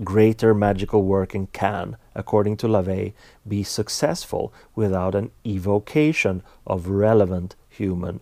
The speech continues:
emotions. Although this sounds simple enough, it becomes a dilemma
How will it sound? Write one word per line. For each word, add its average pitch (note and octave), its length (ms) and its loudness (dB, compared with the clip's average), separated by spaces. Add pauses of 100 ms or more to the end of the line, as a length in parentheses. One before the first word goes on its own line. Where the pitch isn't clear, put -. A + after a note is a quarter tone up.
emotions. G2 720 -8 (1300)
Although B2+ 500 6
this C3 260 2
sounds A#2 760 0
simple C3 420 -2
enough, F2+ 540 -4 (340)
it G2+ 180 -2
becomes G2 480 -4
a G#2 40 -2
dilemma A2+ 720 0